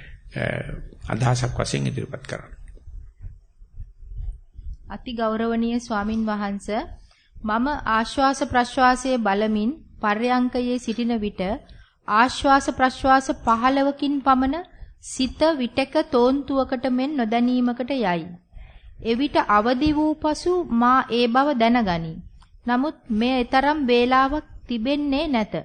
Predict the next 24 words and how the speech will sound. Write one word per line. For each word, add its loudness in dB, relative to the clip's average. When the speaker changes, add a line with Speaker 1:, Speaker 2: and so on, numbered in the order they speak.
Speaker 2:
වරින් 2
වර -2
මෙය 0
එක් -4
පර්යංකයකදී 0
කීප -6
වරක් 0
සිදුවේ. -4
නමුත් 0
ඇතැම් 0
විට -2
සිත -2
මෙලෙස 2
නොදැනීමෙන් 0
පසු -2
හොඳ 2
සංසිඳීමකට 0
ගමන් 2
කරයි. -2
එය 0
පහදා 0
කීමට -2
නොදැනේ. 2
නමුත් -2